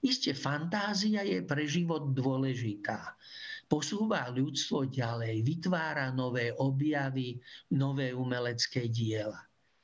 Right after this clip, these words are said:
Ale môže tá fantázia človeku, e, byť aj prekážkou, keď človek to, čo si vymyslí,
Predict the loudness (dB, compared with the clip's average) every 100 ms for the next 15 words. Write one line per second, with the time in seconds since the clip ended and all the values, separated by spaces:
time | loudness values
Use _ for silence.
0 | _ -2 0 0 -2 -8 -14 _ -2 0
1 | 2 2 0 0 -2 0 -2 -2 -2 -2
2 | -2 0 0 0 -2 0 0 0 -2 0
3 | 0 0 -8 -12 -14 -4 0 2 2 2
4 | 0 -2 0 0 0 -2 0 -2 -2 -6
5 | -2 -2 0 -2 0 0 -2 -14 _ -2
6 | 0 0 0 -2 -4 -12 -18 -20 _ 0
7 | 0 0 -2 -4 -8 -8 -2 0 0 0
8 | 2 0 0 0 0 0